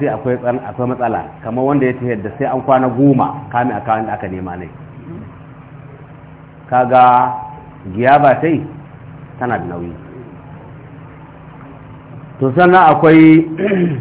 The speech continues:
<clears throat> to shi ma wannan hukunci ne, kowane irin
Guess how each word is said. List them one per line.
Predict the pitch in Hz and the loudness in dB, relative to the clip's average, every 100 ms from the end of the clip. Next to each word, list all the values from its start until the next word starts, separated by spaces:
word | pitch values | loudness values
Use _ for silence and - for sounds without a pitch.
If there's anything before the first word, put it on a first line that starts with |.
| 98 - - | -10 -18 -20
<clears throat> | - - - - - - - - | -20 -20 -20 -20 -20 -20 -20 -4
to | 143 143 185 | -2 0 0
shi | 190 | 2
ma | 190 190 | 4 4
wannan | 185 165 165 160 - - - - - - - - - - - - - - - - - | 4 6 6 4 0 -12 -16 -16 -16 -18 -20 -20 -20 -20 -20 -20 -20 -20 -20 -20 -8
hukunci | 160 180 180 - 147 | -4 0 -2 0 4
ne, | 147 151 156 151 - - - | 4 4 2 0 -6 -10 0
kowane | 160 170 160 | 2 4 2
irin | 147 | 0